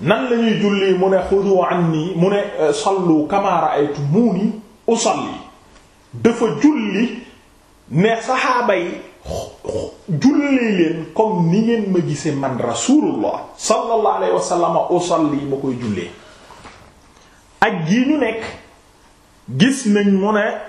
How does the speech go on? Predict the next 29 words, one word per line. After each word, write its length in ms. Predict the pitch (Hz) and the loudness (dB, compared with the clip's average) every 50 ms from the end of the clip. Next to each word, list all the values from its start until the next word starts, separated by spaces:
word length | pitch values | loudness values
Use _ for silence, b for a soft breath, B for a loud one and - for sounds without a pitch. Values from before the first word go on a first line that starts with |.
| - - | -16 -10
"Xudu 480 | - - - 214 226 202 180 202 190 185 | -6 2 2 2 4 4 2 2 2 2
anni", 440 | 175 156 180 175 170 165 156 151 156 - - - - _ _ _ - | 2 0 0 -2 0 -2 -2 -2 -4 -6 -10 -16 -20 _ _ _ -2
wala, 240 | - 131 160 170 170 | 0 2 2 2 2
"Li 240 | 170 170 170 170 170 | 0 0 -2 0 2
yaxudu 640 | 214 277 294 - - - 240 214 190 202 196 185 180 | 0 0 0 -2 -4 -2 -2 0 2 2 2 2 2
anni 400 | 151 170 180 175 170 165 160 156 | 0 -2 -2 0 0 2 2 2
manasikahum, 800 | 151 151 147 143 131 131 - - 123 101 - 107 92 - - - - - | 2 2 0 0 0 -2 -2 -4 -6 -4 -4 -4 -4 -4 -6 -12 -14 -6
manasikahum, 680 | - 143 160 175 170 147 135 - - - 147 117 110 - - - - - - | 0 0 0 2 0 -2 -2 -4 -4 -2 0 0 0 0 -4 -10 -12 -8 -2
manasikakum", 640 | 143 160 170 160 151 - - - 135 110 - - - - - - - - - - - - - - - - - - - - - - - | 0 0 0 0 -2 -4 -4 -2 -2 -2 -2 -4 -10 -12 -16 -20 -20 -20 -20 -20 -20 -20 -20 -20 -20 -20 -20 -20 -20 -20 -20 -12 -6
wala, 180 | - 123 143 160 | -2 0 2 2
"Li 200 | 165 180 190 190 196 | 2 0 0 0 0
yaxudu 540 | 233 - - - - 202 185 190 185 180 175 | 0 0 -2 -2 -2 0 2 2 4 4 2
anni 320 | 170 175 180 170 165 160 | 2 0 -2 -2 0 0
manasikahum". 720 | 156 156 156 156 147 135 - - 147 135 - 92 82 73 - - - - - - - - - - - - - - - | 2 2 2 0 0 0 0 -2 -2 0 -2 -2 -4 -8 -12 -16 -20 -20 -20 -20 -20 -20 -20 -20 -20 -20 -20 -20 -14
Damay 460 | 101 110 127 151 165 202 208 214 196 | -8 0 2 2 2 2 0 0 2
def 160 | 185 233 226 - | 0 0 0 0
lii 280 | 240 240 254 254 262 - - - - - - _ - - | -2 0 0 0 0 -2 -4 -16 -20 -20 -20 _ -12 -6
ngir 260 | 120 139 143 180 262 269 254 240 | -4 0 2 2 2 2 2 0
ngeen 260 | 269 269 254 208 165 | 0 0 2 0 2
jël, 240 | 220 240 190 - - - - - - - - | 2 0 0 -2 -6 -8 -14 -18 -14 -4 0
wala 240 | 131 160 226 254 262 233 190 | 0 2 2 2 0 0 2
jël 220 | - 359 349 330 | 2 2 2 2
leen, 280 | 294 262 233 190 160 - - - | 0 0 0 -2 -4 -10 -10 -4
laamul 420 | - 143 175 175 180 175 165 170 - | 0 0 2 2 2 0 0 -2 -2
amr, 400 | 180 180 143 - - 101 107 107 117 | -4 -2 -2 -4 -6 -8 -10 -6 2
jël 360 | - 294 302 285 262 254 240 | 2 2 4 2 -2 -2 0
leen 260 | 240 240 214 175 156 - | 2 2 2 0 -2 -2
ci 120 | - 269 | 0 -2
man 180 | 311 - 214 196 | 0 0 -2 -4